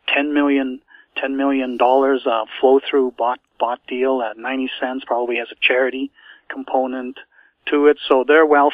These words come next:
funded. And, uh, and that's an area, too, where one might see, uh, Titan Mining, uh, perhaps absorb something like Osisko Metals down the road. But for now, I think they will, uh, uh, focus on, uh,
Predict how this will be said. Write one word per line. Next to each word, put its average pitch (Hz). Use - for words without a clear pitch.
funded. 143
And, 127
uh, 131
and 123
that's 151
an 151
area, 139
too, 156
where 127
one 127
might 127
see, 123
uh, 113
Titan 127
Mining, 135
uh, 113
perhaps -
absorb 135
something 135
like 117
Osisko -
Metals 117
down 113
the 107
road. 127
But 135
for 143
now, 151
I 139
think 143
they 135
will, 127
uh, 120
uh, 131
focus 147
on, 123
uh, 120